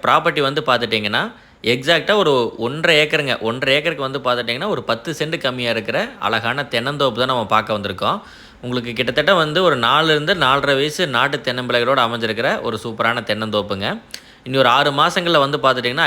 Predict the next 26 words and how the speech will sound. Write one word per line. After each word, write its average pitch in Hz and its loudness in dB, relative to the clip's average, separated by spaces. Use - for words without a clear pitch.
ஐந்து 127 -4
மாசத்துலேருந்து 147 0
ஆறு 123 2
மாசத்துல 127 -2
பாலை 123 4
விட்டு 117 -4
காப்பு 117 2
காய்க்க 117 0
ஆரம்பிச்சிரும். 107 -2
காப்பு 156 4
காய்க்கிற 135 2
தென்னந்தோப்புல, 143 0
காப்பு 135 2
காய்க்கிற 135 0
ஸ்டேஜ்ல 120 -2
இருக்கிற 131 0
ஒரு 127 -6
சூப்பரான 123 0
தென்னந்தோப்பு 117 -2
தான் 131 -2
நம்ம 110 -2
பார்க்க 107 2
வந்திருக்கோங்க. 98 -4
ஏரியா 190 4
அப்படின்னு 175 0
நம்ம 151 0